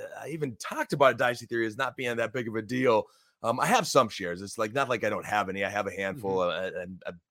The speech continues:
Speaker 1: going after more. I did trade a first round pick, uh, this weekend in Canton, uh, you know, to get, uh, Pickens.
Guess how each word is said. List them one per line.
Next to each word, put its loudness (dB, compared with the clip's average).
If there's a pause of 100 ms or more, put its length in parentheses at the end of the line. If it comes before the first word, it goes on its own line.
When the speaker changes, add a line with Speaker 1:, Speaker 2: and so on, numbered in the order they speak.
Speaker 1:
going 4
after 0
more. 2
I 2
did -4
trade -2
a -8
first -4
round -2
pick, -2
uh, 2 (300)
this -4
weekend -2
in -4
Canton, -6
uh, -2 (280)
you -10
know, -2
to -8
get, 0
uh, 2 (120)
Pickens. 0